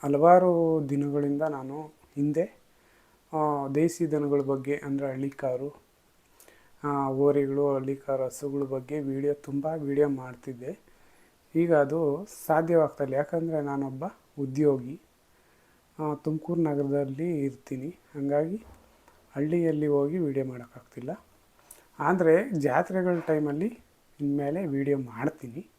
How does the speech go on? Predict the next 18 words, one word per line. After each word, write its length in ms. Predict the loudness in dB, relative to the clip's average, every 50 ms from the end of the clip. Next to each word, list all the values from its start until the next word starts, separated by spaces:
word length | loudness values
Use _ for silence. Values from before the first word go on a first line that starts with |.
| _ _ _ _ _ _ _ _ _ _ _ -4 -2
ಸದ್ಯಕ್ಕೆ 580 | -2 0 2 0 0 0 0 0 0 0 -4 -10 _ _ _ _ _ _ _ _ _ _ 4
ವಿಡಿಯೋ 540 | 4 6 6 6 6 6 6 6 6 4 2
ಹಾಕ್ಲಿಲ್ಲ 640 | 0 -2 0 0 0 0 2 2 2 2 4 4 4
ಅಂದರೆ 380 | 4 2 2 2 2 4 4
ವ್ಯೂವರ್ಸ್ 580 | 2 2 0 2 2 4 6 6 4 4 2 -2
ಎಲ್ಲ 140 | -2 -2 -4
ಕಡಿಮೆ 420 | -4 -6 -6 -6 -4 -4 -2 -2
ಆಗಿಬಿಟ್ಟಿದ್ದಾರೆ 580 | 0 -2 -4 -6 -10 -14 -10 -8 -8 -6 -6 -8
ನನಗೆ. 300 | -10 -12 -14 -14 -12 -14 -14 -14 _ _ _ _ _ _ _ _ _ _ _ -4
ಹಂಗಾಗಿ 640 | 0 4 4 4 4 2 0 0 -2 -2 -4 -8 _ _ _ _ _ _ -20 -20 -20 _ _ -2
ಇನ್ನು 240 | 0 0 2 0 0
ಮುಂದೆ 600 | 0 0 2 2 0 0 -2 -6 -18 -20 _ _ _ _ _ _ _ -4
ಜಾತ್ರೆಗಳ 360 | 0 0 0 0 0 0 0
ಟೈಮಲ್ಲಿ, 680 | 0 2 2 2 2 2 0 -2 -2 -2 -2 -4 -6 -10 -16 _ -20 -20 -20 _ _ _ _ _ _ _ _ _ _ -2
ಆ, 60 | 0 2 2 0 0 -2 -4 -6
ದೇಸಿ 480 | -4 0 2 4 4 2 2 -2 0 2
ದನಗಳು, 480 | 0 0 2 0 0 -2 -2 -2 -2 0
ದೇಸಿ 600 | 0 0 0 -2 -4 -6 -6 -6 -6 -8 -10